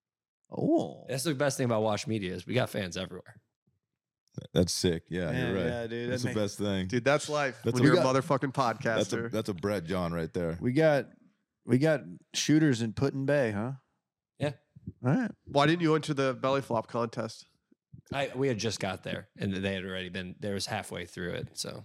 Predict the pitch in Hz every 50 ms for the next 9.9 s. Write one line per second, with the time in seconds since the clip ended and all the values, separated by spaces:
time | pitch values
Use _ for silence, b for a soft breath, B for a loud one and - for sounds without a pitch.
0 | - - - 90 92 135 131 127 117 - - 123 110 107 107 156 139 131 123 127
1 | 113 107 123 120 117 - - - 120 104 95 90 85 - - 92 90 90 92 90
2 | 87 87 - 85 85 - _ _ - - 95 107 117 104 98 107 98 - - 117
3 | 113 - - 117 - - 131 131 131 - 139 143 139 - - 143 104 98 95 95
4 | 92 92 - _ _ _ _ _ _ _ - 110 113 120 120 - - - - -
5 | - - - - - - 156 180 196 175 - 151 180 208 226 233 233 - - -
6 | - - 214 208 175 202 190 - 247 220 - - 202 196 180 190 202 190 - 156
7 | 170 180 170 175 165 147 151 139 - 143 123 135 - - 135 120 - 127 117 -
8 | 123 117 113 - - 120 110 113 113 113 113 - - 117 110 - - 117 117 113
9 | - 123 113 - - 123 117 110 113 110 107 - 113 - 120 - -